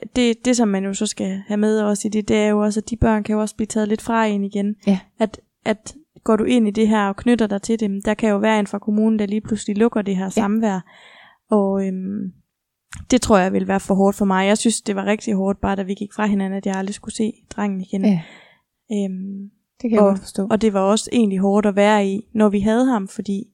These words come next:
Speaker 1: så kom han, og han var sulten, eller
Speaker 2: Ja.
Speaker 1: du ved, altså det
Speaker 2: Ja.
Speaker 1: var, det, det kræver satme også noget mentalt overskud, men det er jo igen, det er jo sådan nogle valg, man kan gøre sig, hvis man,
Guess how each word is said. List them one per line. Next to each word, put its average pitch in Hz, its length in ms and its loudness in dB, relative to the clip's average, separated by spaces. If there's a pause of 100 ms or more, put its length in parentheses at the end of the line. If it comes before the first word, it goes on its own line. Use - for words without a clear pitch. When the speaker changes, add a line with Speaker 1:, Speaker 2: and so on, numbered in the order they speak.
Speaker 1:
så 240 80 -6
kom - 240 -4
han, 208 160 -4
og 208 80 -4
han 202 220 -4
var 208 60 -4
sulten, 214 580 -4
eller 196 300 -4 (160)
Speaker 2:
Ja. 180 140 4 (260)
Speaker 1:
du 220 60 -4
ved, 220 300 6
altså 220 200 -2
det 247 140 0
Speaker 2:
Ja. 214 40 2
Speaker 1:
var, 220 300 0 (580)
det, 262 160 2
det 262 100 0
kræver 262 360 4
satme 254 420 0
også 208 220 2
noget 202 220 2
mentalt 202 420 -2
overskud, 208 480 0
men 220 160 2
det 226 100 2
er 226 40 6
jo 220 60 4
igen, 247 220 2
det 254 120 -2
er 254 80 4
jo 247 60 4
sådan 285 200 2
nogle 254 140 6
valg, 262 160 8
man 202 160 4
kan 214 120 0
gøre 226 280 6
sig, 240 140 -2
hvis 196 180 -2
man, 214 260 0